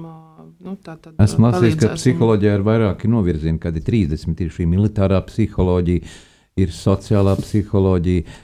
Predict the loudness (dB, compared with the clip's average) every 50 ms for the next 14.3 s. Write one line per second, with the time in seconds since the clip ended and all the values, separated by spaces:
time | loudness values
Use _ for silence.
0 | -20 _ 0 0 2 4 2 2 4 2 2 2 0 0 -2 -4 -8 -4 0 0
1 | 0 0 -2 -6 -16 -20 -20 -4 _ 2 2 4 4 4 2 4 2 2 2 2
2 | 2 2 0 0 -2 -4 -8 -16 -20 _ _ _ -8 -8 -4 -2 -2 -2 0 0
3 | -2 -2 -2 -4 -6 -8 -10 -10 -12 -14 -16 -18 -20 -20 -20 _ _ _ _ -10
4 | -6 -4 0 0 2 2 4 2 2 0 -2 -6 -8 -2 -2 0 2 4 2 4
5 | 4 2 0 2 2 2 2 2 0 0 2 2 4 4 4 4 4 2 2 2
6 | 0 0 0 -2 -2 -2 -2 -2 0 0 0 0 -2 -4 -6 -6 -6 -6 -6 -6
7 | -6 -6 -6 -4 -4 -2 -2 -2 -2 -2 -4 -4 -6 -6 -10 -16 -20 -20 _ _
8 | _ _ _ _ _ _ _ _ _ _ _ _ _ 0 0 0 0 -2 0 2
9 | 4 4 6 6 4 4 2 2 2 2 4 4 4 4 4 4 2 0 -2 -4
10 | -4 0 0 0 -2 -2 -4 -12 -18 -20 -20 -18 -8 -6 -4 -2 -2 -2 -2 -2
11 | -4 -6 -10 -16 -6 -6 -6 -2 0 2 2 2 2 2 2 2 2 0 0 0
12 | -2 -2 -2 -2 -4 -4 -4 -4 -4 -2 0 0 0 0 0 -2 -2 0 2 2
13 | 2 2 0 -2 -2 0 2 2 4 4 2 2 2 2 0 0 -2 -6 -6 -4
14 | -4 -4 -4 -4 -8 -12